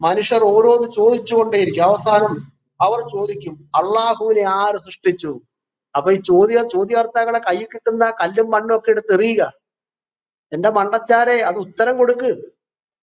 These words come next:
ഇട, ഇട, ഇട, ഇട, ഇങ്ങനെ പറയടാ. ഇട, ഇട, ഇട, ഇട, ഇട, ഇട, അറബി. ഇട, ഇട, അള്ളാഹുവിനെ ആരും സൃഷ്ടിച്ചിട്ടില്ല. അള്ളാഹു സൃഷ്ടാവാണ്. ധൈര്യമായിട്ട് പറ. പറയാൻ കഴിയുന്നില്ല. കാരണം അവിടെ ഇരിക്കുക, ഈ കല്ലിന്റെ കൂട്ടത്തിൽ ഒരെണ്ണം ഇരിക്കുക, അതിനെ എടുത്തോണ്ട് പൊക്കിയെടുത്ത്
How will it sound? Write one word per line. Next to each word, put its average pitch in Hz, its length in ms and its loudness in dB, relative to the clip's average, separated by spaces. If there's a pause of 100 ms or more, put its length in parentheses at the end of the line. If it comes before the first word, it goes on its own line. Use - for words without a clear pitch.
(180)
ഇട, 185 100 2
ഇട, 220 220 0 (320)
ഇട, 208 160 4 (140)
ഇട, 196 100 2
ഇങ്ങനെ 254 320 2
പറയടാ. 226 380 4
ഇട, 202 80 0
ഇട, 196 220 2
ഇട, 208 200 2 (120)
ഇട, 214 120 0
ഇട, 208 380 2
ഇട, 180 100 2
അറബി. 220 460 0 (340)
ഇട, 185 120 2 (400)
ഇട, 185 100 4
അള്ളാഹുവിനെ 208 600 0
ആരും 196 200 0
സൃഷ്ടിച്ചിട്ടില്ല. 185 580 -2
അള്ളാഹു 180 300 2
സൃഷ്ടാവാണ്. 185 480 0
ധൈര്യമായിട്ട് 233 340 4
പറ. 208 160 0 (260)
പറയാൻ 208 240 0
കഴിയുന്നില്ല. 240 480 0 (640)
കാരണം 196 160 0
അവിടെ 214 260 0
ഇരിക്കുക, 233 580 0
ഈ 190 120 -6
കല്ലിന്റെ 220 260 2
കൂട്ടത്തിൽ 233 360 2
ഒരെണ്ണം 226 220 2
ഇരിക്കുക, 226 340 0
അതിനെ 208 200 4
എടുത്തോണ്ട് 220 280 0
പൊക്കിയെടുത്ത് 233 640 0